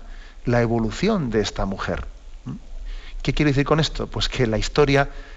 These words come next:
la historia oculta la realidad última de los acontecimientos, ¿no? La realidad última, la, la historia se queda con los primeros titulares, las primeras páginas,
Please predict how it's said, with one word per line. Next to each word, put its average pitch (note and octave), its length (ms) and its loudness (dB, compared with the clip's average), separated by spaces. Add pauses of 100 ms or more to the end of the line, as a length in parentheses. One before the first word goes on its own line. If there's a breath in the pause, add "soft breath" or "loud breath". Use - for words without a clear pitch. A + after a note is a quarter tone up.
(180 loud breath)
la A#2 100 -4
historia B2+ 440 0
oculta C#3 580 2
la B2 100 4
realidad A#2 540 2
última C3 460 2
de A2+ 100 0
los A2+ 140 0
acontecimientos, A2+ 1000 -2
¿no? D3 100 -2 (1000 loud breath)
La B2+ 100 4
realidad A#2+ 280 4
última, B2 200 0
la, G#2+ 120 0
la A2 120 0
historia C#3+ 400 4 (260 loud breath)
se - 240 0
queda D3 380 4 (560 loud breath)
con A#2+ 260 2
los A#2 200 2
primeros C3 480 2
titulares, C3 500 4
las A#2 160 0
primeras B2+ 380 0
páginas, A#2+ 500 0